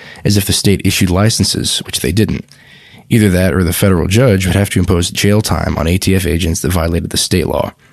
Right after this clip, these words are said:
So a couple of interesting alternatives that I don't know if the legislature explored. I don't know how workable those would be. Uh, but they went on to say that in either of those cases, the A T F would just revoke the license of any participant,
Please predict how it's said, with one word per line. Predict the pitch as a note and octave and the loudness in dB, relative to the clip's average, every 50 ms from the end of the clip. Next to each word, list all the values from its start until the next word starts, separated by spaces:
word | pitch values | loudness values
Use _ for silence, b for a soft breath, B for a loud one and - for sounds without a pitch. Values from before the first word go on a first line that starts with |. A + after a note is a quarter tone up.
| B B B | B B B
So | - - | -4 -2
a | - | 0
couple | - E3 D3 - B2+ G#2+ | 0 2 2 4 4 4
of | F#2 F2 - - - - - _ _ | 2 2 -2 -4 -8 -10 -18 _ _
interesting | - C3 - - - - C3 A2+ | -2 0 0 0 0 2 2 2
alternatives | G2 F2 E2+ - G#2 F#2+ F#2 E2 D#2+ E2 F2 | 2 2 2 2 2 2 2 2 0 0 0
that | F#2 D2+ | 0 0
I | F#2+ | 2
don't | G2 G2 F2 | 2 2 2
know | F#2+ F#2 F2 F2 | 2 2 2 0
if | E2+ - | 0 -2
the | - D#2+ | -2 0
legislature | F2 F2+ F2+ F2+ - F2+ F2 - - D#2+ | 0 0 0 0 0 0 -2 -2 -2 -4
explored. | D2+ - - - G2 F2 E2 D#2+ E2+ E2 | -4 -4 -4 -2 -2 0 0 0 0 0
I | E2+ F2+ | 0 0
don't | F2+ F2 | 0 0
know | E2 D#2+ | 0 0
how | E2+ E2+ | 0 0
workable | E2+ E2+ F2+ - - E2+ F2 | 0 0 0 -2 -2 -2 0
those | F#2 E2+ F2+ G2 | 0 0 0 -2
would | - - | -4 -4
be. | - - - F2 F#2+ B B B B B B B B B B B B B | -4 -2 -2 -2 -2 B B B B B B B B B B B B B
Uh, | - F2+ F#2 | -2 0 0
but | F2+ F#2+ F#2 | 0 0 2
they | G2 F#2 F#2+ | 2 2 2
went | G#2+ A2 G#2 | 4 4 4
on | G2 F#2+ | 4 2
to | F2+ | 2
say | F2 - - F2+ F2 | 0 0 0 0 0
that | E2+ E2 D2+ | 0 0 2
in | E2 G#2 | 2 2
either | A2 C3+ C3+ C3 | 4 4 4 4
of | G#2+ | 4
those | F#2+ F2+ - | 2 0 0
cases, | - - E2+ F#2 - - E2+ F2 F#2 | -2 -2 -2 0 -2 -2 -2 0 0
the | F2+ D2+ F#2 | 0 2 2
A | G#2 | 0
T | G2+ - G#2+ G2+ | 0 2 2 0
F | G2 - | 2 0
would | F2+ E2+ | -2 0
just | - G2 - - | 0 0 0 0
revoke | F2 D#2+ G2 G#2 A#2+ | -2 0 2 2 2
the | - G2+ | 2 2
license | F2 F2 D#2+ E2 F#2+ - F2+ E2 | 0 2 0 0 2 0 0 0
of | F2 E2 | 2 0
any | D#2 E2 | 0 0
participant, | - - - - A#2+ B2 B2 A2+ - B2 A#2 - | -2 -2 0 0 2 2 2 2 2 2 2 2